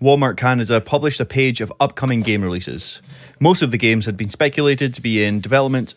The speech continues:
or had already been announced. However, the leak, uh, featured games like Rage Two that were not announced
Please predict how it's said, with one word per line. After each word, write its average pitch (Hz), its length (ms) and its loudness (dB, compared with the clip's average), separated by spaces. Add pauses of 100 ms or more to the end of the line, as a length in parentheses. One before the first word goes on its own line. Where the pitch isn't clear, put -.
or 107 140 0
had 101 160 -6
already 110 320 0
been 101 160 -4
announced. 156 380 -2
However, 135 520 2 (560)
the 131 80 0
leak, 135 420 -2
uh, 113 420 4
featured 107 300 -4
games 113 260 2
like 101 160 -2
Rage 104 280 -2
Two 180 280 2 (260)
that 90 120 -6
were 107 120 -2
not 117 320 0
announced 113 380 -6